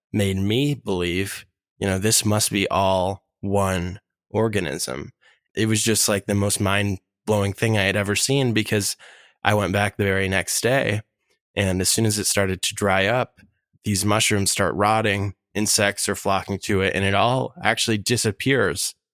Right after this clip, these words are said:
in about forty-eight hours. So I just couldn't help but think about the fact that if I was not in the woods that one day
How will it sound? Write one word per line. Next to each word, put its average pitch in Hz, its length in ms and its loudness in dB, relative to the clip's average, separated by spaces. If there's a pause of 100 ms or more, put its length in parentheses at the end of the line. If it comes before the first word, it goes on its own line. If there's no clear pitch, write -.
in - 80 -2
about 95 260 2
forty-eight 110 520 0
hours. 104 560 0 (340)
So 98 480 0 (640)
I 95 120 2
just 110 280 0
couldn't 110 220 0
help 104 260 -2
but 98 200 -2 (140)
think 135 340 0
about 101 260 0
the 95 80 -4
fact 127 380 -4
that 101 100 -2
if 98 160 -4
I 101 120 2
was 110 200 0
not 104 240 0
in 117 220 0
the 120 80 2
woods 113 600 -2 (640)
that 101 240 2
one 113 300 2
day 104 540 2